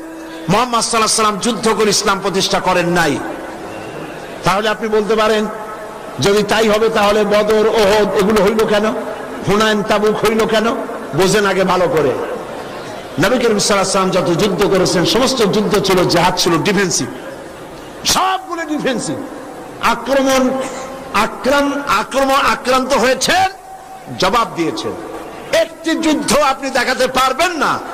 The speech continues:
যেটা মুহাম্মদ সাল্লাল্লাহু আলাইহি ওয়াসাল্লাম নিজে, নিজের থেকে উদ্যোগ নিয়ে যুদ্ধ শুরু করেছেন, একটি দলিল নাই। আক্রান্ত হয়ে জবাব দিয়েছেন,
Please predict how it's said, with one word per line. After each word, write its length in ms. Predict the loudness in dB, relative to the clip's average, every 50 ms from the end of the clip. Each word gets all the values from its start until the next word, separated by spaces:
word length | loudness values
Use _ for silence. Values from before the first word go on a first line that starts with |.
| -12 -10 -4
যেটা 240 | -2 0 2 2 2
মুহাম্মদ 320 | 2 2 2 2 2 0
সাল্লাল্লাহু 400 | 0 2 2 2 2 2 2 2
আলাইহি 200 | 0 2 2 2
ওয়াসাল্লাম 0 |
নিজে, 480 | 2 2 2 2 4 4 4 4 2 0 -2 -4 -6 -8 -6 -2
নিজের 300 | 0 2 2 2 2 2 0 0 -2
থেকে 220 | -2 0 0 0
উদ্যোগ 520 | 0 0 0 -2 -2 0 0 0 0 -2 0
নিয়ে 160 | 0 0 0
যুদ্ধ 300 | 0 -2 -2 0 0 0
শুরু 300 | 0 2 2 2 2 2
করেছেন, 380 | 2 2 2 2 2 0 0
একটি 360 | 2 0 0 -2 -4 -6 -6 -2
দলিল 420 | 0 0 0 2 2 0 0 0
নাই। 220 | 0 0 0 -2 -4 -6 -8 -10 -10 -10 -12 -12 -12 -12 -14 -14 -14 -14 -14 -14 -14 -14 -16 -16 -16 -14 -14 -4 -2
আক্রান্ত 520 | 0 0 0 -2 -2 0 0 0 0 -2 -2
হয়ে 180 | 0 0 0
জবাব 320 | 0 2 2 2 0 0 0
দিয়েছেন, 340 | 0 0 0 -2 -2 -4